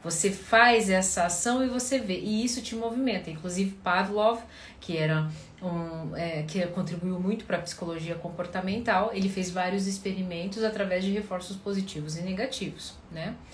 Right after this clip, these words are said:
E o quanto isso contribuiu pra psicologia comportamental. Agora, pra gente, então, por exemplo, a gente faz alguma coisa pra gente,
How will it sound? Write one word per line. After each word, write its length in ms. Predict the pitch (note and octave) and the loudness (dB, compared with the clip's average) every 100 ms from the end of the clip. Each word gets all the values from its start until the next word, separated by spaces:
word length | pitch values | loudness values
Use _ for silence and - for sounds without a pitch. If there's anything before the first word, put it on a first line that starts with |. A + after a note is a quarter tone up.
| - - - - | -16 -16 -12 0
E 80 | |
o 80 | G3 | 0
quanto 340 | F#3+ F#3 F3+ F#3+ | 2 0 0 -2
isso 240 | F3 - | -2 -2
contribuiu 680 | - G#3 A#3 A#3 G3+ G3 G3 | 0 2 2 0 2 4 4
pra 120 | A#3 | 0
psicologia 560 | A#3 - A3 G#3 F#3+ F#3+ | -2 -4 -2 -2 -2 -4
comportamental. 880 | G#3 G3+ G#3+ G#3+ B3 D4 A#3 - - - - - | -4 -6 -4 -2 -2 -2 -2 -2 -6 -16 -18 0
Agora, 360 | D4+ A3+ D#3+ D#3+ | 4 8 8 6
pra 220 | - A#3+ | 6 6
gente, 560 | G3 C#4 D#4 G3 - - - - - | 6 2 2 0 -4 -10 -16 -20 -2
então, 120 | A#3+ | 2
por 120 | B3 C#4 | 6 6
exemplo, 220 | A#3 G3+ | 4 2
a 40 | |
gente 220 | G#3 B3 | 2 0
faz 280 | - B3+ C#4 | 2 4 6
alguma 300 | C#4 B3+ B3+ | 4 4 0
coisa 320 | A#3+ A#3+ A#3+ | 2 2 2
pra 160 | B3 B3+ | 0 0
gente, 520 | A3 F#3 D#3 D#3 - | 0 0 0 -4 -8